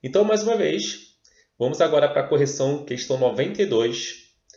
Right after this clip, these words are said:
prova de código zero dois, da prova do C F S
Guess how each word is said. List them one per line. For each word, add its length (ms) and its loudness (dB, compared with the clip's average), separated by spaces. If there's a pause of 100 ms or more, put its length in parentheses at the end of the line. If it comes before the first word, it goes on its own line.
(440)
prova 280 6
de 100 -2
código 760 2
zero 360 2
dois, 560 0 (800)
da 440 -2 (440)
prova 340 4
do 80 0
C 280 2
F 260 6
S 260 4